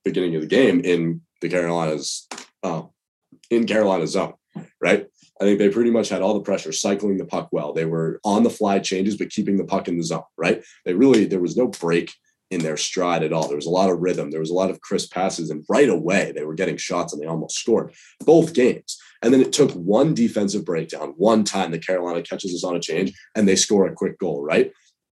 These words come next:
And then two minutes later, they come in and they get a tip, right? They get a bad deflection, right? It goes in, you're down two nothing. It was like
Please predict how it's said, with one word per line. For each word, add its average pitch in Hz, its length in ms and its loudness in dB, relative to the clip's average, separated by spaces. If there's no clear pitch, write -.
And 101 180 2
then 104 340 0
two 139 240 4
minutes 120 320 4
later, 104 300 2
they 95 120 0
come 110 240 -2
in 104 60 2
and 98 100 -2
they 87 80 -6
get 95 160 -4
a 85 80 -6
tip, - 280 -8
right? 98 180 0
They 98 100 2
get 101 120 4
a 95 60 0
bad 92 240 0
deflection, - 520 -6
right? 92 300 0
It 98 60 -2
goes 98 260 2
in, 85 100 0
you're 85 100 0
down 98 240 2
two 95 180 -4
nothing. 90 360 -6
It 139 140 6
was 143 160 4
like 123 240 4